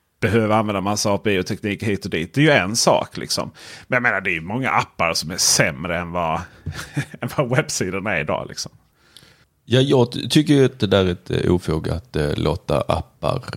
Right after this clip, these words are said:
Speaker 2: eh, bara ligga och mögla i App Store. Eh,
Speaker 1: Ja.
Speaker 2: så att, eh, i värsta fall så, eh, nu rensar ju Apple lite då och då, men, eh, det gäller väl,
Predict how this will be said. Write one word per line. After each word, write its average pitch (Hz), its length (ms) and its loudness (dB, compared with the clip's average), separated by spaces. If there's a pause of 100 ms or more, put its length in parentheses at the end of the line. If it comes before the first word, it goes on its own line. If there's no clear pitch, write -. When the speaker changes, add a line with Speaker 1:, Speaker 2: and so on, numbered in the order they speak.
(120)
Speaker 2:
eh, 80 100 -2
bara 76 360 -2
ligga 80 260 0
och 82 80 0
mögla 87 680 4 (160)
i 73 320 -4
App - 220 0
Store. - 280 -2 (520)
Eh, 85 100 -6
Speaker 1:
Ja. 78 320 2
Speaker 2:
så - 160 0
att, - 240 -4
eh, - 260 0 (280)
i 82 120 0
värsta 76 280 4
fall - 200 2
så, - 380 0
eh, - 180 -6 (560)
nu 95 100 2
rensar 101 320 4
ju 95 180 6
Apple 90 200 2
lite 90 180 2
då 85 180 4
och 85 100 2
då, 104 320 4
men, 90 320 4
eh, 87 260 2 (420)
det 87 100 0
gäller 92 240 4
väl, 92 240 0